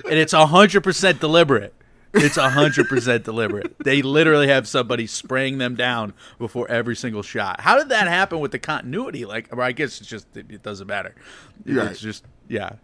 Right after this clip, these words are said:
Speaker 1: It's
Speaker 2: I
Speaker 1: just
Speaker 2: mean, I'm, I'm
Speaker 1: missed it.
Speaker 2: willing to forgive the pilots, obviously, and the people in those high-stress situations. <laughs> This guy's sitting at a desk. <laughs>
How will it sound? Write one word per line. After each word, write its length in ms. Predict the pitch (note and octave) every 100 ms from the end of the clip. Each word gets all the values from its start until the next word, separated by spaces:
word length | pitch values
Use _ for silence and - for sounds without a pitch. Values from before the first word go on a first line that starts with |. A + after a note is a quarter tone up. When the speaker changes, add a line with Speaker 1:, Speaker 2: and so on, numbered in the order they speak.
| -
Speaker 1:
It's 200 | - -
Speaker 2:
I 40 |
Speaker 1:
just 100 | C#4
Speaker 2:
mean, 80 | D4+
I'm, 60 | D#4
I'm 60 |
Speaker 1:
missed 220 | F4 D4 F#4
it. 40 |
Speaker 2:
willing 200 | F#4+ E4
to 100 | -
forgive 640 | - F3 A2+ D#3+ C#4 F3+ C3+
the 240 | C#3 A#2+
pilots, 580 | - - A3 C4 C3+ -
obviously, 480 | B2 A2+ B2 - B2
and 80 | A#2+
the 40 |
people 260 | - A#3 F3+
in 80 |
those 160 | C3 A#2+
high-stress 500 | F3+ E3+ - A3 F#3
situations. 720 | G#3 - C#3+ D3 - - -
<laughs> 40 | G#5+ A5+ C6+ -
This 100 | -
guy's 300 | - C#4 -
sitting 280 | - C4+ G3
at 80 | C3+
a 40 |
desk. 720 | G#2 - F#3 C#4+ - - -
<laughs> 60 | _